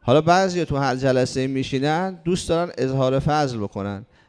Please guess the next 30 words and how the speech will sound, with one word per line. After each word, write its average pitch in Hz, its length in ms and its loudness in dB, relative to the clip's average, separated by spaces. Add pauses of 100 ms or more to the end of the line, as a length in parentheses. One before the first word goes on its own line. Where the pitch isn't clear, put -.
(140)
مسائل 165 360 0
اجتماعی 135 680 0
است، 131 120 -6
این 147 100 -4
انتخابات 123 480 -2
الان 127 160 0
شما 123 220 -4
نگاه 120 260 -2
کنید، 120 160 -4
شخص 143 240 -2
هیچی 202 260 -2
هم 196 120 -2
نمیدونه 170 540 0
ها، 135 400 -2 (180)
ولی 170 140 6
فقط 185 160 4
می‌خواد 190 160 2
حرف 165 280 2
بزنه 95 380 -4 (520)
راجع 143 140 2
به 160 60 0
شخصیت‌ها، 131 840 -2
راجع 110 320 -4
به، 110 140 -2
نمی‌دونم، 101 460 -6 (140)
انتخابات، 92 720 -2
راجع 87 220 -6
به، 90 60 -6
نمی‌دونم، 90 560 -6 (420)
اوه، 330 540 0